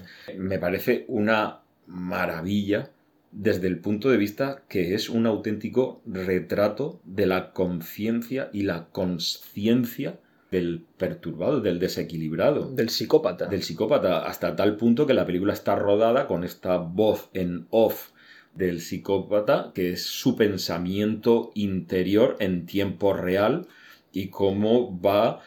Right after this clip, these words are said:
Speaker 1: a base de impulsos irracionales,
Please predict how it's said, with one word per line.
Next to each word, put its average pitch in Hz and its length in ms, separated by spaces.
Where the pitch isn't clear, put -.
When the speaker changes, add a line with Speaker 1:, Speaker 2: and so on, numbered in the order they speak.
Speaker 1:
a 104 160
base 117 400
de 95 480
impulsos 92 1300
irracionales, 95 1160